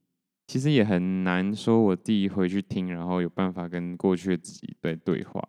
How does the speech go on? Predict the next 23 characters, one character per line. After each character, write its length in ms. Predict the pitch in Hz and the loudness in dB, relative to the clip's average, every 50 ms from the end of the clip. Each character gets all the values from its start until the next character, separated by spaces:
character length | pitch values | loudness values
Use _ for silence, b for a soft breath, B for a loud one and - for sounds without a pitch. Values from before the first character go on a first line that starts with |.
| - - | -12 -14
啦。 100 | - - _ _ _ _ _ _ _ _ _ _ _ _ | -18 -18 _ _ _ _ _ _ _ _ _ _ _ _
对， 200 | 101 90 82 80 | -4 -2 -2 -2
那 360 | 82 90 90 87 85 82 80 - - _ _ _ _ _ _ _ _ _ _ _ | -4 -2 -2 -2 -2 -4 -6 -10 -16 _ _ _ _ _ _ _ _ _ _ _
可 80 | - 90 | -12 -6
是 160 | 95 110 113 | -4 -4 -2
就 140 | 107 147 160 | 0 0 -2
喜 180 | 151 - - | 0 0 0
欢 120 | 92 87 95 | 0 0 0
podcast 520 | 98 101 95 101 - 123 98 85 - _ | -2 -4 -4 -4 -2 -4 -4 -4 -4 _
嘛， 80 | 82 82 | -4 -2
我 80 | 98 | -2
也 60 | 107 | 0
不 20 | 101 | 0
知 60 | 98 | 2
道 100 | 101 104 | 2 2
为 100 | 107 104 | 2 2
什 140 | 92 95 90 | 0 -4 -12
么 100 | - - | -16 -14
啊， 120 | - 92 | -14 -12
反 120 | 92 95 95 | -10 -8 -6
正 80 | 101 | -6
就 60 | 104 | -6
是 280 | 107 104 120 120 117 113 | -6 -4 -4 -4 -4 -4